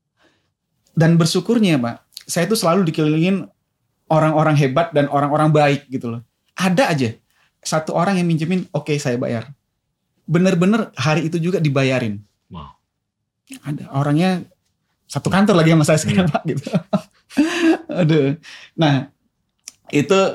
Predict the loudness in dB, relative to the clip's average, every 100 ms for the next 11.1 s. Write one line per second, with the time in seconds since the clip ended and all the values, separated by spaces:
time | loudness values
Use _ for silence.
0 | -8 _ 0 2 0 0 2 2 2 2
1 | 2 0 -2 0 0 0 -6 _ _ _
2 | _ _ -2 2 2 4 2 2 0 -2
3 | -4 -2 0 -2 -2 -2 -2 -6 _ _
4 | _ _ _ _ -20 -20 _ -12 -4 -2
5 | -2 0 -2 -2 -2 -4 -6 -12 -12 -14
6 | -14 _ _ _ _ _ _ _ _ _
7 | _ _ _ -2 0 0 -2 -2 2 2
8 | 2 2 2 2 -2 -2 -2 -4 -4 -4
9 | -4 -4 -2 -2 -2 -4 -2 -2 0 0
10 | -2 -2 -2 -2 -2 -2 -4 -8 -8 -8